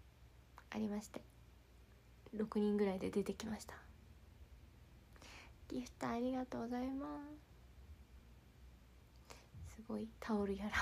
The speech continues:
<laughs> 巻物やら。推し活ギフトってやつですか？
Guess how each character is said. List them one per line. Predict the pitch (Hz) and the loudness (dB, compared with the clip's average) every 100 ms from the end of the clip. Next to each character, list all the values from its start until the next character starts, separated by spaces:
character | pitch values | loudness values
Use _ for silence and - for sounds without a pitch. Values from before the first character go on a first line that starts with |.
| - | 2
<laughs> | - - | 0 0
巻 | 185 - | 0 2
物 | 208 196 | 2 2
や | 196 214 | 0 -2
ら。 | - - - - - - - - - - | -6 -12 -20 -18 -18 -14 2 4 6 2
推 | - | -2
し | 196 - | -2 0
活 | - 220 - | 2 2 2
ギ | 214 | 2
フ | 214 | 2
ト | - | 0
っ | 220 | -6
て | - | -4
や | 220 | -4
つ | 226 | -4
で | 220 | -6
す | - | -6
か？ | 285 | -8